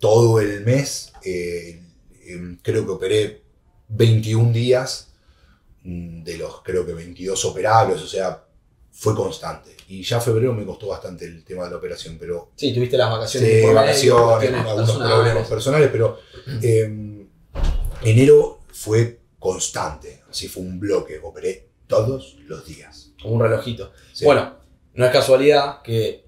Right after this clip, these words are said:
Speaker 2: el mes en el que hiciste todo prolijito
Speaker 1: Mm.
Speaker 2: fue el mes en el que tuviste resultados espectaculares, porque son excelentes.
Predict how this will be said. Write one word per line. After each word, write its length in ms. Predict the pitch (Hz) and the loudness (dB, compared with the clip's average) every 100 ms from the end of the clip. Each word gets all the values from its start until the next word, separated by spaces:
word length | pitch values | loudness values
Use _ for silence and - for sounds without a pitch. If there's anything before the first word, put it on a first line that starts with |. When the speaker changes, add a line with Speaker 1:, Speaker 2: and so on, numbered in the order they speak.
| - | -12
Speaker 2:
el 220 | 107 110 | -6 -2
mes 300 | 131 127 - | 0 -2 -4
en 80 | 107 | -8
el 100 | 104 | -10
que 80 | - | -10
hiciste 280 | - - 113 | -10 -10 0
todo 420 | 127 123 113 98 | 4 4 0 -4
prolijito 760 | 113 117 117 143 139 135 107 - | -6 -4 -4 -6 0 2 2 -2
Speaker 1:
Mm. 200 | 131 135 | -6 -6
Speaker 2:
fue 160 | 95 120 | -4 -4
el 60 | 120 | -2
mes 180 | 139 | -2
en 80 | 151 | -2
el 40 | 117 | -2
que 60 | |
tuviste 580 | 117 123 151 170 - - _ _ _ - | -4 -4 0 0 -2 -14 _ _ _ -20
resultados 420 | 104 107 120 113 | -18 -4 -2 -2
espectaculares, 720 | - - 104 120 127 123 - _ _ _ _ | -8 -8 -4 2 2 0 -6 _ _ _ _
porque 260 | 107 101 98 | -12 -12 -8
son 280 | - 127 127 | -2 -2 -2
excelentes. 640 | 123 113 117 110 - - | -4 -4 -4 -6 -14 -20